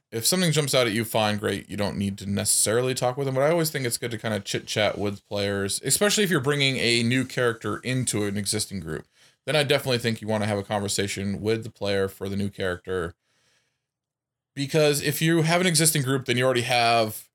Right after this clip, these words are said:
things in motion. You have, you're in the middle of an adventure, a campaign, whatever's going on. And you need to make sure, again, if you have a very story-driven game and not just, like,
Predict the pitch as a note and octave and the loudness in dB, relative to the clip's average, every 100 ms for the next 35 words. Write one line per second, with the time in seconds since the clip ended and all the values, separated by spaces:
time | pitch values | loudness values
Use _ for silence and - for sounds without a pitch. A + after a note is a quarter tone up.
0 | _ _ - D#3 D3 C3 A#2 A2+ A#2+ A2 | _ _ 0 2 2 2 2 2 0 0
1 | G#2+ A2 A2+ B2 A#2+ A2+ A2+ A#2+ C3+ D#3+ | 0 -2 2 4 4 4 0 0 2 2
2 | D3+ C#3 A#2 B2 A#2 B2 A2+ A2+ G2+ G#2 | 2 2 0 0 0 0 2 4 2 2
3 | B2 A#2 B2+ A2+ A2+ A2 B2+ C3 - B2 | -2 0 0 2 2 2 0 0 -2 -2
4 | A2+ G#2 F#2+ F#2+ F#2+ - _ _ _ _ | -2 0 0 -2 -4 -10 _ _ _ _
5 | _ - A#2+ A#2+ E3 E3+ C#3+ C3 B2 - | _ -6 -4 0 0 2 0 0 0 0
6 | - B2 A#2 A#2 A#2+ A2+ A2 G2+ F#2+ - | 0 2 4 2 0 -4 -2 -2 -2 -6
7 | G#2 G2+ G2 G#2 G2+ G2 G2+ G2 - G2 | -6 -4 -2 -2 -2 -2 -2 -2 -4 -4
8 | G2 G2 G2 G2 G2 F2 F#2+ G2+ - F#2+ | -4 -6 -4 -2 -2 -2 -4 -10 -12 -6
9 | F#2+ F#2 F2+ F2 - F#2 | -4 -4 -6 -6 -6 -8